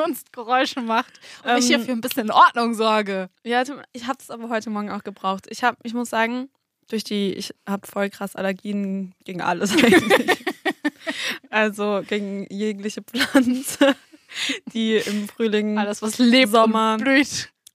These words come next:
Speaker 2: Wirklich, weil ich bin ja auch wirklich eigentlich gegen jedes einzelne Tier allergisch, außer Hunde.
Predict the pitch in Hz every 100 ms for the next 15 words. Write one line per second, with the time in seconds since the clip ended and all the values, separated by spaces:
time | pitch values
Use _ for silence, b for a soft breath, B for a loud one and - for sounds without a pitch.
0 | - 240 285 247 247 214 226 233 233 233
1 | 214 220 208 220 - 214 220 - 214 208
2 | 208 196 - 196 214 208 196 - 214 190
3 | 196 190 190 190 208 226 247 190 185